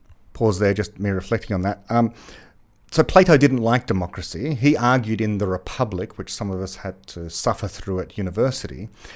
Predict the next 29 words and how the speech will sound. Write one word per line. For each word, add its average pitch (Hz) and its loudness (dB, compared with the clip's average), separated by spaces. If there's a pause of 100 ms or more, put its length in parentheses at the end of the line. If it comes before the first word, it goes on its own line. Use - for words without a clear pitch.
he 165 8
argued 147 8
for 113 4
philosopher 104 -4
kings, 82 -10 (460)
educated 135 0
people 101 -6
who 117 -8
would 98 -6
justly 98 -2
and 92 -6
rightly 120 0 (340)
rule 120 6
over 104 4
the 95 -2
masses 101 -4
who 107 -4
couldn't 95 -8
be 92 -8
trusted 92 -8
with 92 -10
power. 95 -4 (280)
Okay, 82 -8
let's 92 -10
keep - -10
going. 92 -2 (880)
Popper 95 -8
writes, 95 -4
quote, - 0